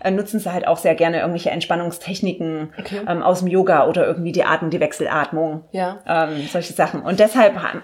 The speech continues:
Speaker 1: hat er das, hat es ein indischer Arzt, das kommt aus Indien.
Speaker 2: Mhm.
Speaker 1: Und er hat das, ähm, deshalb Lach-Yoga genannt.
Speaker 2: Okay.
Speaker 1: Weil halt diese Atemgeschichten, da hat er sich aus dem Yoga,
Speaker 2: Ja, cool.
Speaker 1: ähm, bedient.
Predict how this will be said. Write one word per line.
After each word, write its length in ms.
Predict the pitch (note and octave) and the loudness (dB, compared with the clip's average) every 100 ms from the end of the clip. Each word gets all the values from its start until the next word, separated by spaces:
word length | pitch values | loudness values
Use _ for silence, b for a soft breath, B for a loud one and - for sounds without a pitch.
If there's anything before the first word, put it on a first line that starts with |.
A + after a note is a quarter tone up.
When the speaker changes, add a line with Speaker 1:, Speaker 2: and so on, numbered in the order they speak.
| - | -6
Speaker 1:
hat 120 | - | 0
er 120 | - | 2
das, 320 | E3+ E3 - - | 4 2 -2 -10
hat 120 | E3+ | -10
es 140 | - | -8
ein 60 | - | -2
indischer 400 | G#3+ G#3+ F3+ - | 2 2 2 0
Arzt, 240 | D#3 A#3 G3 | 0 0 -4
das 80 | |
kommt 160 | - F3+ | -8 -6
aus 100 | D#3+ | -4
Indien. 380 | F3+ G3+ C#4 F4+ | -2 2 2 2
Speaker 2:
Mhm. 320 | G#3 F#3+ B3 - | 0 0 0 0
Speaker 1:
Und 200 | F#3+ F#3 | -2 0
er 140 | - | 0
hat 120 | F#3 F3+ | 0 2
das, 240 | E3 - | 0 0
ähm, 220 | E3 D#3+ | 0 0
deshalb 440 | D#3 E3+ F3+ E3 - B | 0 -2 2 2 2 B
Lach-Yoga 880 | - E3+ - _ E3+ F#3+ F#3 C#3+ G2+ | -4 -4 -6 _ 2 4 6 4 2
genannt. 460 | - C3+ G#2+ A2 - | 0 -2 -2 -2 -4
Speaker 2:
Okay. 180 | G#3 F#3 | -4 4
Speaker 1:
Weil 240 | F3 F3 | 6 6
halt 180 | F#3+ D#3+ | 4 0
diese 240 | - - | 0 -2
Atemgeschichten, 840 | A2 C#3+ F3 D3+ D3+ - F3 - E3 | 0 -2 -2 -4 0 0 0 -4 0
da 120 | D3+ | 0
hat 120 | - | 2
er 100 | D3 | 0
sich 200 | D3+ C#3+ | -2 -2
aus 120 | D3+ | -2
dem 80 | D#3 | -2
Yoga, 520 | D3+ D3 C#3 - D#3+ E3+ | -2 0 2 0 -2 -2
Speaker 2:
Ja, 240 | G3+ F#3 F#3 | 0 0 -2
cool. 100 | A3 F#3+ | -2 -2
Speaker 1:
ähm, 260 | D3 C#3+ | -2 -2
bedient. 520 | - E3 D#3+ C#3 - | -2 0 0 -2 -6